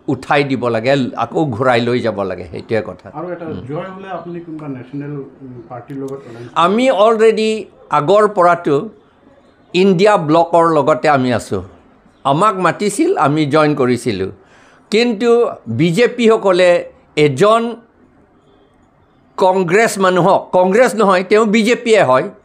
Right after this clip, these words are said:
Speaker 1: বিজেপিৰ পৰা ৰিজাইন কৰাই পেলাই কংগ্ৰেছ হৈ পেলাই উঠিবলৈ দিছে। এইটো আমাৰ ট্ৰাইবেলসকলৰ, খিলঞ্জীয়া অসমীয়া,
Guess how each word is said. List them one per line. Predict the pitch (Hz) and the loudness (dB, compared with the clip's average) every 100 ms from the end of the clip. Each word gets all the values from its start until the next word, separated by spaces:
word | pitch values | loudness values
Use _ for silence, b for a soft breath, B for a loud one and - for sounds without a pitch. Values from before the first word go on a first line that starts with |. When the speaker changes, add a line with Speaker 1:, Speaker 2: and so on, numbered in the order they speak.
| b b b b | b b b b
Speaker 1:
বিজেপিৰ | 120 165 220 226 233 247 | -2 2 2 2 0 0
পৰা | 226 214 226 | 2 4 4
ৰিজাইন | 180 147 151 202 233 | 2 2 2 0 0
কৰাই | 190 160 180 | 2 2 2
পেলাই | 180 190 185 147 254 B B - | 2 2 2 2 -2 B B 0
কংগ্ৰেছ | 180 180 165 208 202 - | 2 2 2 2 0 0
হৈ | 180 190 | 2 2
পেলাই | 190 175 190 | 2 2 2
উঠিবলৈ | 139 120 156 143 156 170 | -2 -2 0 2 2 2
দিছে। | 135 123 160 208 B B B | 0 -4 -2 -4 B B B
এইটো | 156 156 202 | 0 2 2
আমাৰ | 165 165 196 220 165 | 2 2 2 0 -2
ট্ৰাইবেলসকলৰ, | 160 143 147 190 208 214 202 196 202 214 220 - b b b b _ - | 0 0 2 2 4 2 2 2 4 2 0 -6 b b b b _ -8
খিলঞ্জীয়া | 147 135 175 202 208 226 | -2 2 4 4 2 2
অসমীয়া, | 196 196 196 202 208 208 | 2 0 0 0 2 0